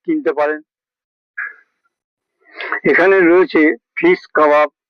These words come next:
এবং চিকেন ললিপপ, এরকম অনেক আইটেম এখানে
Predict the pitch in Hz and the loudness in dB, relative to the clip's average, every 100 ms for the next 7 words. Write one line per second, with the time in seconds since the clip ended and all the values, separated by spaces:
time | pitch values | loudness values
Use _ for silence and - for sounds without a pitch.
0 | _ _ _ _ _ _ _ _ _ _ | _ _ _ _ _ _ _ _ _ _
1 | _ _ _ 156 151 143 - 165 - 165 | _ _ _ 0 0 -2 -6 -4 -2 0
2 | 165 156 _ _ 151 135 139 160 156 160 | -2 -8 _ _ -2 0 2 -2 -2 -2
3 | 147 _ _ _ _ _ _ _ _ _ | -2 _ _ _ _ _ _ _ _ _
4 | _ _ _ _ _ _ _ _ _ _ | _ _ _ _ _ _ _ _ _ _
5 | - 156 170 165 185 175 _ _ - 143 | -2 0 0 -2 -6 -8 _ _ -4 -2
6 | 175 165 147 147 170 170 160 _ _ _ | -2 -2 -2 -2 -4 -4 -6 _ _ _
7 | _ _ - 143 147 | _ _ -12 -4 -2